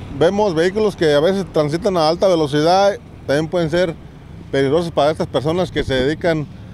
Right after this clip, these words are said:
a hacer este tipo de labores, ¿no? Por parte del ayuntamiento municipal, se está trabajando para que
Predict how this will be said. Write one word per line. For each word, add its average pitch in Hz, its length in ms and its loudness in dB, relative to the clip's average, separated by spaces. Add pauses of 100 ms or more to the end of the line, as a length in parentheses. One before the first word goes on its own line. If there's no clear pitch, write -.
(240)
a - 20 -6
hacer 156 180 0
este 156 140 -4
tipo 165 280 -2
de 160 40 4
labores, 139 400 2
¿no? 147 180 -2
Por 139 120 -6
parte 151 260 -2
del 151 80 0
ayuntamiento 135 540 -2
municipal, 143 680 0 (1080)
se 139 60 -10
está 190 160 0
trabajando 190 640 2
para 151 320 0
que 135 720 0